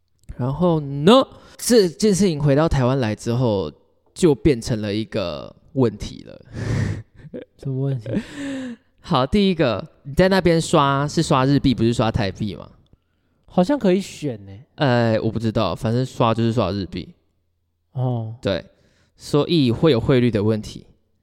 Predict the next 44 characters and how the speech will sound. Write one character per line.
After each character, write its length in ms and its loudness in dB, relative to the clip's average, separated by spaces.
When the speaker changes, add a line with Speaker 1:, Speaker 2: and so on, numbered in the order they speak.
Speaker 1:
所 180 -2
以 80 0
在 220 0
那 80 2
个 80 2
当 180 -2
下， 180 -2
其 160 -4
实 140 0
我 80 4
们 160 0
并 220 -2
不 160 -2
知 180 -2
道 300 -2
准 400 -2
确 320 0
的 500 -4
数 440 -2
字 440 -10
是 260 -2
怎 160 -6
么 80 -16
样。 220 -12
Speaker 2:
哦。 460 -10
Speaker 1:
对， 180 -2
但 120 2
是 140 2
后 320 4
来 340 -2
我 80 -2
们 140 0
都 160 2
有 100 2
收 260 0
到 480 -2
简 240 -4
讯， 360 -10
就 100 -10
是 80 -6
他 140 0
有 240 -4
一 140 -6
个 460 -6